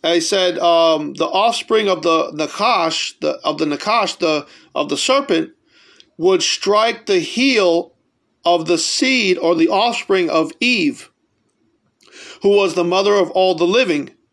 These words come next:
and, uh, and that the, the, the offspring of Na-, of Eve would crush the head of the Na-, of the offspring of the Nakash, of the, or, or, or that will,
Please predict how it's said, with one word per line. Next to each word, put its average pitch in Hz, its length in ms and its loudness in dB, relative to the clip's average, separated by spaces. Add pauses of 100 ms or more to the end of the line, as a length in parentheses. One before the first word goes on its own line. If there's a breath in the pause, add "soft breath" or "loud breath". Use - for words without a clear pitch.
(760 loud breath)
and, 185 480 0
uh, 175 540 4 (280)
and 180 200 -2
that 175 200 -2
the, 165 380 -2
the, 160 300 -2 (220)
the 175 140 0
offspring 175 800 0 (480)
of 160 180 0
Na-, 160 200 -2 (120)
of 165 400 2
Eve 226 520 0 (460 soft breath)
would 170 260 0
crush - 640 -2
the 165 160 -2
head 185 540 -2 (500)
of 156 260 0
the 160 80 -2
Na-, 156 120 0 (140)
of 156 160 0
the 160 120 0
offspring 180 480 0
of 160 120 -4
the 147 200 -4
Nakash, 147 720 -4
of 143 200 -2
the, 139 60 -4
or, 147 180 0
or, 156 380 0 (140)
or 156 300 0
that 151 320 -2
will, 170 200 0